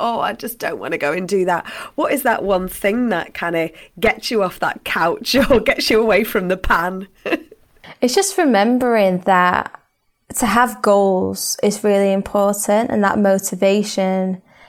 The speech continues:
Speaker 2: is, I, I dreamed for years of trying to get the gold medals, and that work ethic of saying that, "Right, you need to get that." But sometimes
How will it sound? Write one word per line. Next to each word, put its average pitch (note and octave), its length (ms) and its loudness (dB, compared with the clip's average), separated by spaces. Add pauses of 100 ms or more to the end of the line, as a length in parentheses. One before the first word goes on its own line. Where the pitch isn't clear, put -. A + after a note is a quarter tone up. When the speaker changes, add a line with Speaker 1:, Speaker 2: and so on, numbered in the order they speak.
(200)
Speaker 2:
is, F#3+ 200 0
I, G3+ 260 4 (240)
I G3 100 2
dreamed G3+ 640 2
for - 120 -4
years G3 400 2
of F3 100 -2
trying F3 380 -2
to - 160 -6
get F3 360 0 (160)
the F3 120 -2
gold F3 240 -2
medals, F3+ 580 -4
and F3+ 220 -2
that F3+ 280 -4 (500)
work G3 320 2
ethic - 580 -2
of F#3 120 -2
saying F3+ 200 -2
that, - 180 -4
"Right, F3 380 -2
you F#3+ 100 -2
need F3+ 240 -2 (120)
to F3 260 -2 (500)
get F#3+ 280 0
that." - 220 -2
But - 120 -2
sometimes F3+ 880 -2